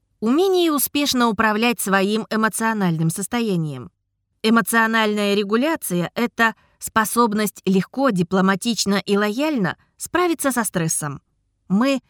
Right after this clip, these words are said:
прорабатывали ее на протяжении всей книги, особенно при обсуждении роли нервной системы. Регулировать эмоции помогают все те практики, которыми вы наверняка уже мастерски овладели.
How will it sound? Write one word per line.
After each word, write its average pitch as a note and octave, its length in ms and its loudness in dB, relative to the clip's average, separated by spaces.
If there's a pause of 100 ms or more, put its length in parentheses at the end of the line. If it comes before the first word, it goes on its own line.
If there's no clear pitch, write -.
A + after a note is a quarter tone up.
(200)
прорабатывали A#3+ 680 0
ее G#3+ 300 2
на G#3 120 2
протяжении B3+ 760 -2
всей F4 320 0
книги, F#3 580 -2 (240)
особенно G3+ 580 0
при F#3+ 140 0
обсуждении F3+ 880 0
роли G3 420 0
нервной F#3 460 0
системы. G#3 600 -4 (380)
Регулировать G#3 680 2
эмоции B3 600 0
помогают G3+ 720 0
все - 380 -4
те F3 240 -2
практики, - 640 -6 (240)
которыми D4 540 -2
вы C4+ 140 0
наверняка A#3 720 0
уже A3+ 380 0
мастерски G#3+ 840 -2
овладели. E3+ 800 -2